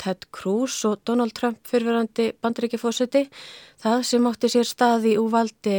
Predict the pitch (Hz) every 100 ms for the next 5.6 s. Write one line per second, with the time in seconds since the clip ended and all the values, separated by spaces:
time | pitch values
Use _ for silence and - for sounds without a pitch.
0 | 196 - 226 - - 165 - 156 156 -
1 | 214 214 - 208 208 214 220 254 - -
2 | - - _ 175 147 - 196 202 190 180
3 | 180 - 240 - 220 - - 226 220 -
4 | - - 214 - 220 208 220 - - 202
5 | 220 220 220 208 180